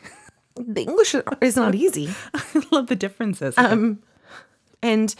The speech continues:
Speaker 2: he is known to harass sheep, but
Speaker 1: Oh.
Speaker 2: is impaired by his very stiff peg legs. And he's the first of the Yule lads.
Speaker 1: I'm very confused.
Speaker 2: You should be. Yeah. So he comes and he just fucks around with the sheep, but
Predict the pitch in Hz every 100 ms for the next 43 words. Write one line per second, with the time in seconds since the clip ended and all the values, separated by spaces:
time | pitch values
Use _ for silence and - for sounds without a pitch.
0 | - - _ 330 508 226 165 139 180 233
1 | 247 220 - 196 165 165 - - - -
2 | 349 - - _ _ _ _ _ _ _
3 | _ _ - 208 196 139 _ _ _ _
4 | _ _ _ - 247 247 226 359 226 214
5 | 185 202 196 185 165 185 - 156 - -
6 | 311 294 160 143 147 - - _ _ _
7 | _ _ _ _ _ _ - 202 185 180
8 | 196 180 175 175 190 208 233 143 139 -
9 | 226 233 196 190 202 185 - - - -
10 | - - 170 180 269 214 139 - _ _
11 | _ - 196 214 _ - 240 240 - 233
12 | 196 175 220 247 233 233 - - - -
13 | 220 214 214 269 - 170 - 165 185 175
14 | -